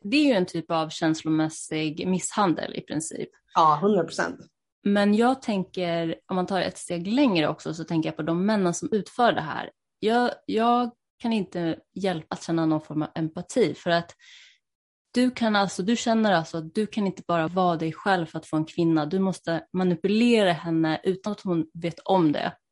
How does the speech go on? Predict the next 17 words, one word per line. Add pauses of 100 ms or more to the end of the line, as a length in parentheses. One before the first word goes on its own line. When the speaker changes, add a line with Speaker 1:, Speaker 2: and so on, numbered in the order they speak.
(540)
Speaker 1:
för
att
få
någon. (180)
Jag
menar,
vad,
vad
är
det
för
själv-,
vad
är
det
självvärde? (1400)
Speaker 2:
Ja,